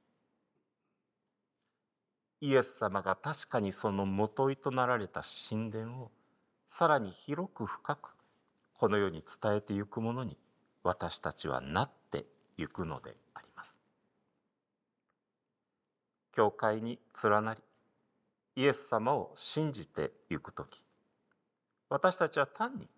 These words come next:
自分の人生がうまくいく、自分の願い事が叶う、そのことだけを求めて生きてゆくのではなくて、神様の御心が実現すること、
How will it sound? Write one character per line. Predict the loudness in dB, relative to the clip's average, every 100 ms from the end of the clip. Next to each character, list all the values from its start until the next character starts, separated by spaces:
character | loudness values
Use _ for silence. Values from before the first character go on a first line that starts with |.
| _ _ _ _ _
自 | -2 2
分 | 2 2
の | 0
人 | 0 -2
生 | -2 0 0
が | 0 -2
う | 0
ま | 2 2
く | 0 -6
い |
く、 | -6 -14 -20 _ _ _ _ _ -12
自 | 0 4
分 | 4 4
の | 2
願 | 2 2 2
い | 2
事 | -2 -4
が | -4 -4
叶 | -6 -8 -8
う、 | -10 -14 -18 -20 -20 -20 _ _
そ | 4
の | 4
こ | 2
と | 0 4
だ | 4 4
け | 0
を | 0
求 | -2 -2
め | -4
て | -4 -4
生 | -6
き | -4
て | -4
ゆ | -4
く | -2
の | -2
で | 0
は | -2 -2
な | -8
く | -10
て、 | -10 -10 -10 _ _ _ _ _
神 | 0 4 4 0
様 | -4 0 0 2 -2
の | -4
御 | -2 -2
心 | 2 2 2 2 2 2
が | -2 -6
実 | -4 -8 -6 -4
現 | -2 -4 -6
す | -6
る | -6
こ | -6 -12
と、 | -14